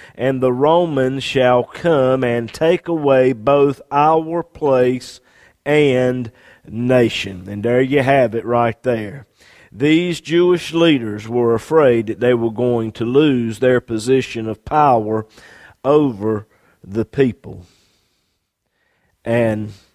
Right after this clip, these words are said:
the same problem that was then is the same problem we've got today. People want to rule the roost.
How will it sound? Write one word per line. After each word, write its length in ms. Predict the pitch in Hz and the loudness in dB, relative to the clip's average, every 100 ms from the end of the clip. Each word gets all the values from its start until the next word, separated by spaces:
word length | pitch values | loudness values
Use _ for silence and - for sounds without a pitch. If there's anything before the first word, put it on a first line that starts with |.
| _ _ _ _ _ _ _ - | _ _ _ _ _ _ _ -14
the 100 | 113 | -4
same 460 | - 156 180 170 | 0 2 2 -2
problem 760 | - 165 165 160 156 151 143 123 | 0 2 2 2 0 -2 -4 -4
that 240 | 139 131 113 | 0 0 0
was 260 | 120 104 | -4 -2
then 440 | 113 170 139 127 131 | 0 2 2 0 0
is 180 | 120 | -2
the 100 | 117 | -2
same 380 | 120 143 143 139 | -2 0 0 -2
problem 380 | 127 139 131 123 | 0 2 2 0
we've 200 | 123 120 | -4 -2
got 360 | 113 123 113 - | 0 0 0 -6
today. 580 | 110 117 107 95 104 - _ _ _ _ _ _ _ _ _ - | -6 -4 -4 -8 -16 -20 _ _ _ _ _ _ _ _ _ -2
People 400 | 139 151 156 143 | 0 0 -2 0
want 280 | 151 151 123 | 2 0 -4
to 60 | |
rule 440 | 127 147 156 147 139 | -2 2 2 0 -2
the 60 | |
roost. 680 | 139 147 127 101 - - | -2 0 0 -4 -14 -18